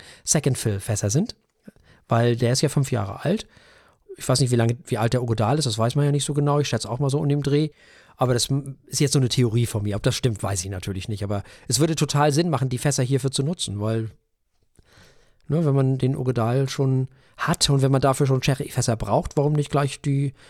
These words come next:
nochmal verwenden für diesen hier? So, ist ja nichts Ehrenrühriges, sondern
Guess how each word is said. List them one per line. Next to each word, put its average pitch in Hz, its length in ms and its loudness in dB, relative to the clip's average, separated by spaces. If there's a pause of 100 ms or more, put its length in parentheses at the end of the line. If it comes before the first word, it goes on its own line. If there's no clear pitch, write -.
(140)
nochmal 151 300 2
verwenden 139 340 2
für 143 140 2
diesen 160 240 2
hier? 107 200 0 (520)
So, 117 260 -6
ist - 160 -10
ja 123 60 -2
nichts 131 180 -2
Ehrenrühriges, 113 760 0
sondern 135 260 -4